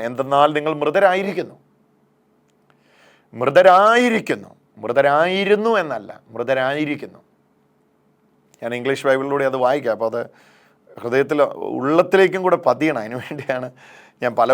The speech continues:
വേർഷനുകൾ എടുത്തൊക്കെ ഇത് വായിക്കാനായിട്ടൊക്കെ ശ്രമിക്കുന്നത്. കൊളോസോസ് ലേഖനം മൂന്നാമത്തെ അധ്യായത്തിൻ്റെ മൂന്നാമത്തെ വചനം. "Your old sinful self has died and your new self is kept with Christ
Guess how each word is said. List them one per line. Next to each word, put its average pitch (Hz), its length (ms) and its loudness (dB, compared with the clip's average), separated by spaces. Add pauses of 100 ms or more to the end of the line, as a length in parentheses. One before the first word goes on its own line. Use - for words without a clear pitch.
വേർഷനുകൾ 143 500 -2
എടുത്തൊക്കെ 123 560 -6
ഇത് 117 160 -8
വായിക്കാനായിട്ടൊക്കെ 113 880 -4
ശ്രമിക്കുന്നത്. 98 520 -18
കൊളോസോസ് 117 560 -6
ലേഖനം 123 340 -8 (520)
മൂന്നാമത്തെ 131 500 0
അധ്യായത്തിൻ്റെ 120 600 -4 (520)
മൂന്നാമത്തെ 107 480 -12
വചനം. - 300 -20 (1040)
"Your 107 120 -4 (140)
old 147 220 4 (180)
sinful 156 400 -2 (200)
self 180 260 4 (120)
has 151 160 4 (200)
died 156 300 0 (840)
and 151 140 2 (100)
your 165 160 6 (180)
new 220 160 0 (340)
self 240 340 2 (140)
is - 60 -6 (260)
kept - 320 2 (1160)
with 131 140 -2 (220)
Christ 156 520 0